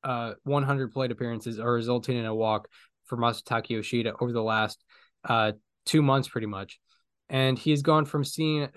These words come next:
three point nine pitches per plate appearance to three point six pitches per plate appearance. And he's gone from ending his plate appearances on the first or second pitch twenty-seven percent of the time to thirty-four percent of the time. So he's jumping out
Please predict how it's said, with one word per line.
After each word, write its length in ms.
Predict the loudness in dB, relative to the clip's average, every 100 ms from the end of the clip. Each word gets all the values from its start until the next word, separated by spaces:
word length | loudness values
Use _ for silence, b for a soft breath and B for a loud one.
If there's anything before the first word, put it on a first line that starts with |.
| -12
three 200 | -4 -2
point 320 | 0 0 2
nine 300 | 2 2 2
pitches 320 | 0 -2 -2 -6
per 140 | -8
plate 260 | -4 -2 0
appearance 460 | 0 0 0 -4 _ b -16
to 180 | -4 -4
three 320 | -4 -2 0
point 360 | 0 -2 -4 -4
six 320 | 0 0 0
pitches 340 | 0 0 0 -4
per 120 | -2
plate 240 | 0 0
appearance. 420 | 2 2 2 0 -8 b _
And 100 | 0
he's 180 | 0 2
gone 260 | 2 2 2
from 280 | -2 -4 -2
ending 320 | -2 0 0
his 220 | 0 -2
plate 260 | -4 -2 -2
appearances 540 | 0 -2 -2 -4 -6
on 200 | -4 -2
the 140 | -2 -2 0
first 260 | 2 2 0
or 100 | 0
second 440 | 0 -2 -2 0
pitch 340 | 2 2 0 -10 b _ -14
twenty-seven 540 | 0 4 4 4 2 2
percent 300 | -2 -2 -2
of 60 |
the 60 | -4
time 400 | 0 0 0 -4 b b -6
to 180 | -2 -2
thirty-four 600 | 0 4 6 4 2 -2
percent 300 | -4 -8 -6
of 120 | -8
the 60 | -8
time. 320 | -10 -10 -16 b b
So 160 | -4 0
he's 120 | 0
jumping 340 | 2 2 4 4
out 280 | 4 2